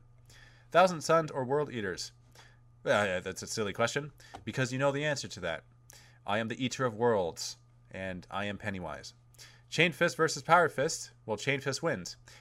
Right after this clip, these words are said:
Do you think we will ever see Chaos Mechanics, uh, Mechanicus as a new army? Now that would be interesting. Um, wait, don't they have that already? Isn't there something that's already that?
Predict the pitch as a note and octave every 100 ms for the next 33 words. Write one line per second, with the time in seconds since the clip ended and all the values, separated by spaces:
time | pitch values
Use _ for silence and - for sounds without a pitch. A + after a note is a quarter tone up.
0 | - A#2+ F3 D3 D#3 B2 C#3 C#3 B2 C3+
1 | B2+ - C3 - B2+ C3 A#2+ - - -
2 | - G#2 - C3 B2+ A#2+ A2 - - -
3 | - - - - A2 G2+ G2+ G#2+ A2 E3+
4 | F#3+ - F2 - G2+ G2 G2+ G#2 G#2 F#2+
5 | - - - - - - F#3+ D3 A2 B2+
6 | A#2+ E3 A2+ - F2 - - _ _ -
7 | - G2 F#2+ F2+ F2 _ - - - -
8 | - A#2 F2+ - - - _ - F2+ G#2+
9 | C3+ C#3+ A2+ A2 A2 A2+ A2 F#2+ F#2+ F#2+
10 | G2+ - - - - - A#2+ A#2+ C3 B2
11 | A2+ G#2 A2+ G2 G2 G2+ F2 F2 F#2+ E2+
12 | F2 F2 -